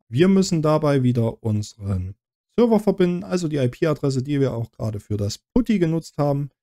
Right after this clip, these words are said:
Hier wieder drauf achten, Portnummer zweiundzwanzig. Mit der achtzig hat's nämlich nicht funktioniert.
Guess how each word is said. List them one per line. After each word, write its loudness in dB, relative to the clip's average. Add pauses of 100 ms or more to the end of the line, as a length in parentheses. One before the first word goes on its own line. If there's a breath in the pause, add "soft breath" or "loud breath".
(300)
Hier 2
wieder 4
drauf 0
achten, 0
Portnummer 2
zweiundzwanzig. 0
Mit 2
der 2
achtzig -4
hat's -4
nämlich 0
nicht 0
funktioniert. -2